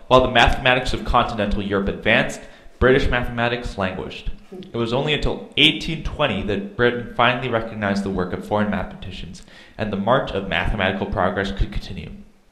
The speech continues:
Only the passage of time has revealed the true answer to the calculus controversy.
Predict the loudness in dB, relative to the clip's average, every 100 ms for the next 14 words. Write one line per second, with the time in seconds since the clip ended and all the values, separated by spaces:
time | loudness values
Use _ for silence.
0 | _ -4 -2 0 0 4 4 4 -2 -4
1 | 0 2 2 0 -2 -4 -2 -2 -2 -6
2 | -4 -2 -2 -2 -2 -2 -6 -6 -4 0
3 | 0 0 0 -4 -2 -4 -6 -10 -12